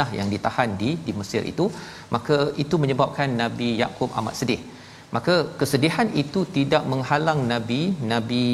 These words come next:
Yaqub untuk terus, ya, memimpin anaknya ataupun mendidik anaknya dengan perkataan pada ayat lapan puluh tujuh,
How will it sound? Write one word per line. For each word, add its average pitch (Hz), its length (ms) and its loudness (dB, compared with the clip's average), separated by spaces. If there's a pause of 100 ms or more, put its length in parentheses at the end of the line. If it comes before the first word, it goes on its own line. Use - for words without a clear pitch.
(120)
Yaqub 147 420 2 (200)
untuk 123 260 0 (160)
terus, 165 320 2 (320)
ya, 131 100 0 (160)
memimpin 131 640 2 (200)
anaknya 135 460 0 (220)
ataupun 120 480 -2
mendidik 151 480 2
anaknya 113 340 -2 (100)
dengan 117 220 -2
perkataan 123 500 0
pada 101 200 0
ayat 139 160 0
lapan 135 180 0
puluh 127 160 0
tujuh, 110 240 0